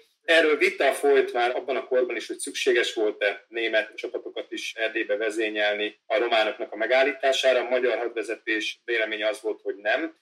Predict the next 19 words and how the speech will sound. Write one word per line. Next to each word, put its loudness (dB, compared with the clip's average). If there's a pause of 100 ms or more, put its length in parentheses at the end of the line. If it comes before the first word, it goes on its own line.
(120)
A -10
németek 0
viszont -6
azt -4
gondolták, -2
hogy -20
nem -2
engedhetik -4
meg -4
azt, -2
hogy -10
esetleg -6
itt -16
nagyon -4
elhúzódjanak -4
a -10
harcok, -2
vagy -4
valamiféle -4